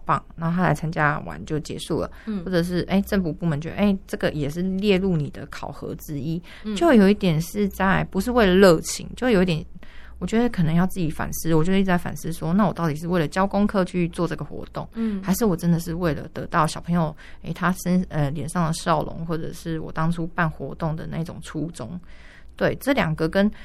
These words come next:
Speaker 1: 我觉得是比较不一样，就是青-，在执行青创的部分跟个人私人去办活动的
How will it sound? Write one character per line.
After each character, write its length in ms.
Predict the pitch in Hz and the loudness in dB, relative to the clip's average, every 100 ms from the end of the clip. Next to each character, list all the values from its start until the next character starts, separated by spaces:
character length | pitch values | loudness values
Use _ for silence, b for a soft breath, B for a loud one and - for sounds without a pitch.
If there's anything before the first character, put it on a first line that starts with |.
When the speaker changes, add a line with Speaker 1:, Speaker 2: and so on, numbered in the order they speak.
| B - | B -6
Speaker 1:
我 120 | 175 | -2
觉 180 | 202 220 | 2 4
得 380 | 226 208 190 185 | 6 6 4 0
是 200 | - - | -10 -14
比 120 | - | 0
较 120 | 202 | 0
不 200 | 196 175 | 2 -2
一 140 | 139 | -2
样， 180 | 160 139 | -6 -6
就 80 | 190 | 0
是 160 | 208 - | 0 0
青-， 280 | - 240 233 | -2 0 2
在 160 | 240 | 2
执 140 | 226 185 | 0 2
行 160 | 180 | 4
青 240 | 170 190 190 | 4 2 2
创 180 | 185 | 0
的 80 | 180 | -2
部 180 | 170 170 | -4 -4
分 200 | 175 165 | -2 -2
跟 180 | 185 185 | 0 4
个 160 | 208 | 6
人 160 | 165 147 | 4 2
私 300 | - - 208 | -4 -2 2
人 160 | 165 147 | 2 0
去 100 | 180 | -4
办 180 | 165 | -4
活 220 | 156 147 - | -4 -6 -8
动 180 | 147 | -6
的 120 | - | -6